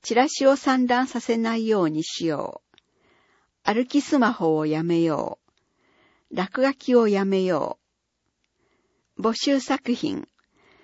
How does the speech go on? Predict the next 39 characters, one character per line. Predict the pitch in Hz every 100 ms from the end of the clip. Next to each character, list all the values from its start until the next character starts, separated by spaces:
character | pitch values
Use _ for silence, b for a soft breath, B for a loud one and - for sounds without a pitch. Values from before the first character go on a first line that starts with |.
| b
爽 | - 240 247
や | 294 302
か | 285
マ | 277 285
ナ | 240 190
ー |
を | 165 160
題 | 196 214
材 | 208 202 208
と | 196
し | 196
た | -
川 | 233 202 185 165
柳。 | - - - - _ b b b b b b
な | 247 269 214
お、 | - - b b
川 | - 320 294 220
柳 | 196 180
は | 160 - -
俳 | - - 269 302
句 | -
と | 247 208 - 180
同 | 185
じ | 180 175 - b b b -
五 | 262 269 285
七 | - - - 175
五 | 190 185 - _
の | 180 170 B B -
十 | 202 254 302
七 | 269 262 269 233
音 | 175 165
の | 151
定 | 156 220 214
型 | - 196 156
詞。 | - - - _ _ _ _ _ _ _ _ _ _ _
注 | - 285 269
意 | 262
事 | 226 240
項。 | - 180 - -